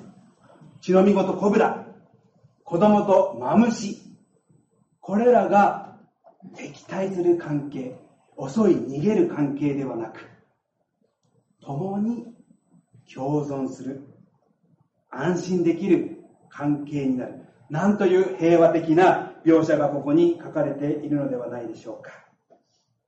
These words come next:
クマどころが問題ではありません。今私たちが生きているこの世界、社会において、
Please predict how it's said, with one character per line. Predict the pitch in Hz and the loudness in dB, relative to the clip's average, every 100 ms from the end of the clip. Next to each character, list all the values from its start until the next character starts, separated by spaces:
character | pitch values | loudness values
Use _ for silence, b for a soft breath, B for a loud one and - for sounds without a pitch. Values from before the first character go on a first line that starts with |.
| _ _ _ _ _ _ | _ _ _ _ _ _
ク | - 247 | -6 0
マ | 233 - - - | 0 0 -6 -6
ど | 185 | -2
こ | 190 | 0
ろ | 175 | 0
が | 151 | 0
問 | 139 160 | 0 2
題 | 160 165 | 2 2
で | 156 | 0
は | 120 - | -2 -4
あ | 143 | 0
り | 160 | 2
ま | 156 | 2
せ | 175 | 0
ん。 | 151 - - | -2 -6 -8
今 | 208 202 | 0 4
私 | 254 262 254 | 6 6 2
た | 247 | 2
ち | 208 | 0
が | 202 196 - | 2 2 0
生 | 202 | -10
き | - | -4
て | 185 | 2
い | 170 | 2
る | 151 | 4
こ | 175 | 4
の | 170 160 | 4 2
世 | - - 175 | -8 -4 0
界、 | 170 - - - _ | 0 -2 -6 -16 _
社 | - 180 | -2 2
会 | 180 160 | 4 4
に | 147 | 4
お | 156 | 2
い | 165 | 2
て、 | - | 0